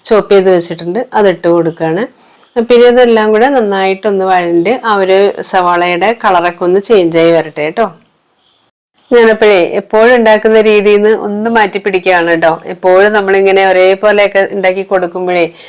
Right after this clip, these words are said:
നം-, കഴിക്കുന്നവർക്കൊരു ബുദ്ധിമുട്ട് തോന്നുമല്ലോ. അപ്പം ഞാനൊന്ന് ചേഞ്ച് ചെയ്യാൻ വേണ്ടിയിട്ട് ഒന്ന് മാറ്റി കൊ-, പിടിച്ചതാണ്. അപ്പം നമ്മള്, ആ,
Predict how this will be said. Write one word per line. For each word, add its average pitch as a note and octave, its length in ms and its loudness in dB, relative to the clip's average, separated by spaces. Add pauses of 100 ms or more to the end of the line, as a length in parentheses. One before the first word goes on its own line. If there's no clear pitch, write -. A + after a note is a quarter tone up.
(220)
നം-, F#3+ 220 -2
കഴിക്കുന്നവർക്കൊരു G3 760 0
ബുദ്ധിമുട്ട് G3 560 -4
തോന്നുമല്ലോ. E3+ 580 -2
അപ്പം - 200 -8
ഞാനൊന്ന് G3 540 0
ചേഞ്ച് G#3 360 2
ചെയ്യാൻ G#3 240 2
വേണ്ടിയിട്ട് G3 460 -4 (440)
ഒന്ന് G3 180 -2
മാറ്റി F#3 320 0
കൊ-, F#3 280 0
പിടിച്ചതാണ്. F3 640 0 (480)
അപ്പം A3 160 -2
നമ്മള്, A3+ 560 0
ആ, G#3+ 60 2